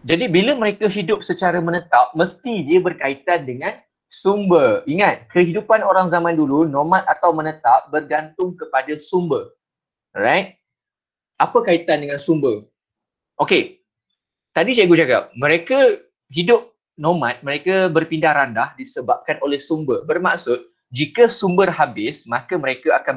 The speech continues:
berpindah. Okey? Jika sumber habis, mereka akan berpindah. Jadi, uh, okey, mereka berpindah. Jadi apabila sumber sudah ada, kenapa mereka perlu, uh, kenapa mereka perlu berpindah? Tidak ada. Mereka tidak akan berpindah lagi.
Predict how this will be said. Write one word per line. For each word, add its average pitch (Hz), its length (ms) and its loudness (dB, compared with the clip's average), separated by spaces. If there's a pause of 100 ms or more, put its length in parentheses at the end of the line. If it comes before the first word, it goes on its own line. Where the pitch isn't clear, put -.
berpindah. 98 360 -12 (640)
Okey? 156 400 -2 (240)
Jika 196 320 2
sumber 180 400 4
habis, 143 500 -2
mereka 139 400 -2
akan 160 240 -4
berpindah. 160 400 -4 (480)
Jadi, 196 400 0 (880)
uh, 127 400 2
okey, 165 140 2
mereka 151 180 -2
berpindah. 131 400 -2
Jadi 170 240 2
apabila 214 400 -2
sumber 214 480 -4
sudah 170 320 -4
ada, 107 260 -12 (480)
kenapa 226 360 -4
mereka 117 340 -4
perlu, 123 260 -2 (140)
uh, 117 240 -2
kenapa 196 320 -6
mereka 120 240 -2
perlu 127 240 -4
berpindah? 190 420 -2 (240)
Tidak 202 200 2
ada. 165 200 0 (460)
Mereka 170 180 2
tidak 277 300 4
akan 214 60 0 (100)
berpindah 185 320 2
lagi. 110 320 -2